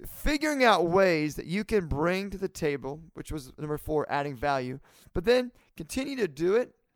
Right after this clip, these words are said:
until you get your needs met. So if I'm in sales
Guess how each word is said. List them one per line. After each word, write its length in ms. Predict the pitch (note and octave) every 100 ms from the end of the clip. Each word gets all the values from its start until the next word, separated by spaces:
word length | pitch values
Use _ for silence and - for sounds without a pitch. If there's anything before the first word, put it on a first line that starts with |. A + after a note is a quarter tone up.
| _ - -
until 220 | C3+ F#3
you 160 | F3 E3
get 300 | C3+ D#3 - _ -
your 120 | C#3+
needs 340 | C3+ B2+ A2+
met. 220 | C#3 C3
So 320 | - F3 E3 - - -
if 120 | D3
I'm 180 | F3 G3
in 100 | G3
sales 540 | - F#3 F#3 B2 -